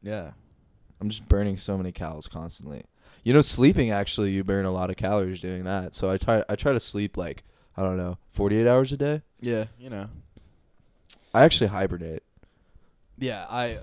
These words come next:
Speaker 1: so I'm actually about to go into hibernation in, in the month, uh, winter. I just usually, you know, never climb out of bed at all. Um,
Speaker 2: The key is zero sunlight.
Speaker 1: Yeah.
Speaker 2: That's how you get shredded.
Speaker 1: Zero sunlight. Um,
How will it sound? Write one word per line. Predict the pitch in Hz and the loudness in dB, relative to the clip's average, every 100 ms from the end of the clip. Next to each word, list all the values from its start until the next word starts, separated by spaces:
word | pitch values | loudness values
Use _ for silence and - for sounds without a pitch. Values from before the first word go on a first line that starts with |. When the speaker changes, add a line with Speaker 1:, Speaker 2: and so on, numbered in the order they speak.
| - | -14
Speaker 1:
so | - - 131 110 - | -4 0 4 4 4
I'm | 123 | 0
actually | 143 - | 0 0
about | 131 | 2
to | 127 | 6
go | 120 | 6
into | 117 | 6
hibernation | 113 110 107 104 - 101 | 2 0 0 -2 -4 -6
in, | 98 95 98 | -4 -2 0
in | 98 95 | 0 -2
the | 90 | -2
month, | 90 90 - | -4 -4 -8
uh, | 87 87 80 | -6 -4 -4
winter. | 82 101 104 101 | -4 -4 -2 -2
I | 87 | 0
just | 85 85 78 | -2 -4 -4
usually, | 82 85 85 85 78 78 92 _ _ _ _ - | -6 -6 -4 -4 -6 -8 -14 _ _ _ _ -12
you | 87 | -10
know, | 78 76 - | -8 -10 -10
never | 92 90 87 | -8 -6 -6
climb | 80 - 85 85 | -8 -12 -10 -8
out | 80 | -10
of | 78 | -8
bed | 87 82 | -8 -6
at | 78 | -4
all. | 87 87 78 - _ _ _ _ _ | -2 -4 -6 -14 _ _ _ _ _
Um, | 90 85 65 50 50 | -12 -10 -12 -14 -10
Speaker 2:
The | - | -8
key | - 139 | -2 2
is | 135 | 2
zero | 101 104 110 110 | 2 2 4 4
sunlight. | - 98 92 80 71 - - - | 0 -4 -6 -8 -12 -16 -20 -20
Speaker 1:
Yeah. | - 80 - - | -12 -12 -12 -6
Speaker 2:
That's | - 101 | 0 2
how | - | 4
you | 110 | 4
get | 95 98 | 2 -2
shredded. | - - 87 85 76 _ | -4 -6 -6 -6 -12 _
Speaker 1:
Zero | 90 107 139 147 | -12 -4 0 0
sunlight. | - 120 131 135 135 131 - _ | 0 -2 -2 0 0 0 -4 _
Um, | 98 98 90 87 82 82 78 78 78 | -6 -4 -4 -4 -6 -6 -8 -10 -12